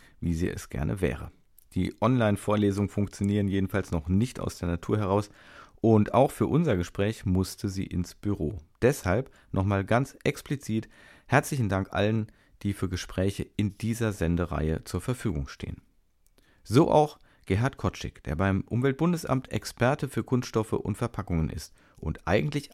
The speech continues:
auch bestens ausgelastet war, dann aber doch sehr spontan ein Gespräch möglich gemacht hat. Wir sprechen über unsere Verpackungsabfälle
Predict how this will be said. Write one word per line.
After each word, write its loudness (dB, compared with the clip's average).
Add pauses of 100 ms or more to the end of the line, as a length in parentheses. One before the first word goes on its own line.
auch 6
bestens -2
ausgelastet -4
war, 2 (440)
dann 2
aber 2
doch 2
sehr 2
spontan -4
ein -4
Gespräch -4 (100)
möglich -6
gemacht -12
hat. -18 (580)
Wir 4
sprechen 0
über -2
unsere -2
Verpackungsabfälle -2